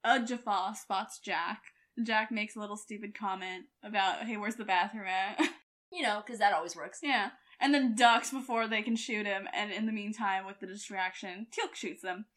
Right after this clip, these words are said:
Speaker 1: And then shoots them again. And then shoots them the third time, and they disappear. <laughs>
Speaker 2: And the next gun of convenience moment comes about when, uh, Teal'c happens to reveal that, "Oh yeah,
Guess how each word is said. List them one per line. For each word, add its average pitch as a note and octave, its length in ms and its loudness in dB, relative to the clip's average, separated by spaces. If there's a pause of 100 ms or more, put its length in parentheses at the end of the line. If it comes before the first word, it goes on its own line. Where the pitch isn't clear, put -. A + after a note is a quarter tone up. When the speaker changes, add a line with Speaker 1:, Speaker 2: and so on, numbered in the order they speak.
(300)
Speaker 1:
And A3 120 -6
then B3 100 -4
shoots B3 220 -8
them D4 100 -2
again. A3+ 280 -2 (580)
And B3 100 0
then D4 60 6
shoots A3+ 260 -6
them A#3+ 80 -4
the C#4 80 0
third F#4 220 0
time, G3+ 340 4 (160)
and G3 220 -4
they G3+ 80 0
disappear. F#3+ 520 -6
<laughs> D4+ 80 6 (280)
Speaker 2:
And A3+ 320 -4
the A#3+ 60 -10
next C4 380 -2
gun G3+ 180 0
of F#3 100 -8
convenience F#3 560 -4
moment E3+ 380 -4 (220)
comes F3 180 -8
about F3 280 2
when, F#3+ 220 -8 (140)
uh, E3 340 4 (240)
Teal'c C4+ 260 -4 (480)
happens G3 420 2
to G#3 200 -4
reveal A3 480 -4
that, A#3+ 200 6
"Oh F#4 140 4
yeah, F#4+ 200 8